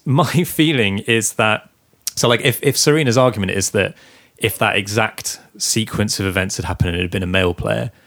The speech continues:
that Carlos Ramos would have treated her differently. Well, the problem with that argument is that Carlos Ramos literally gave code violations to, uh, Djokovic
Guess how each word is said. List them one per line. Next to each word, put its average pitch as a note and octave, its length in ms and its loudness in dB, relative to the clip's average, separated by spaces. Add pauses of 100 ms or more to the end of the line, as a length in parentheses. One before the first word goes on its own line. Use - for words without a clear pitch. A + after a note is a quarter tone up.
(280)
that G2+ 240 -2
Carlos F#2+ 340 0
Ramos F#2 280 -2
would F2+ 60 -4
have F2+ 120 -4
treated E2+ 320 -2
her F2+ 100 0
differently. - 580 -4 (380)
Well, C3 80 -2
the B2+ 80 -6
problem A3 600 0
with A#2 120 2
that A#2+ 140 2
argument B2+ 420 2
is G2 120 -2
that - 180 -4
Carlos C#3 280 2
Ramos B2 280 2
literally C3 520 2
gave A2 420 2
code G#2+ 220 2
violations F#2 760 0 (580)
to, F#2+ 640 0 (280)
uh, F2+ 300 2
Djokovic A#2 680 0